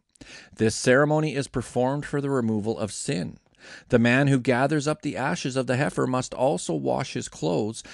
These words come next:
and he will remain ceremonially unclean until evening. This is a permanent law for the people of Israel and any foreigners who live among them.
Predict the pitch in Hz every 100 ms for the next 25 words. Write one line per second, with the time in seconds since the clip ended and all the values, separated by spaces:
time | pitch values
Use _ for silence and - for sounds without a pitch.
0 | - - 113 101 147 175 175 170 123 107
1 | 117 113 120 110 139 160 165 117 107 -
2 | 113 113 - 165 117 98 - 104 104 139
3 | 139 71 64 _ _ _ _ _ - 107
4 | 110 101 - 113 117 120 104 113 143 135
5 | - 107 123 117 113 110 165 131 104 131
6 | - - - 127 110 139 156 - 160 185
7 | 131 120 - 123 107 107 113 127 160 185
8 | 117 76 50